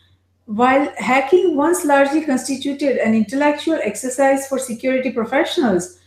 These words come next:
hacking for profit has now become a rapidly growing criminal industry. When entire underground world is springing up that is solely focusing on managing, making money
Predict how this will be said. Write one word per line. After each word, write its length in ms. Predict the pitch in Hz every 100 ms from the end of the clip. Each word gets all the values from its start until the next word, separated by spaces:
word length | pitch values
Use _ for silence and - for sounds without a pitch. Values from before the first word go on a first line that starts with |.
| _ _ _
hacking 460 | - 214 226 381 359
for 200 | 311 -
profit 540 | 233 254 - 262 - -
has 200 | 220 202
now 300 | 214 254 294
become 340 | 285 302 277
a 100 | 208
rapidly 540 | 208 214 - 339 311 220
growing 400 | 233 254 262 -
criminal 400 | 240 226 240 240
industry. 800 | 208 196 220 - 185 156 170 _ _ _
When 140 | 240 247
entire 640 | 226 208 - 247 277 381 359
underground 560 | 330 320 302 302 254
world 260 | 240 269 277
is 140 | 277
springing 420 | - 240 240 269 269
up 220 | 269 226
that 120 | 233
is 240 | 240 233
solely 380 | - 240 262 320
focusing 560 | 339 285 269 277 277 254
on 180 | 233 214
managing, 440 | 214 226 233 -
making 420 | 214 233 233 247
money 480 | 214 240 320 185 -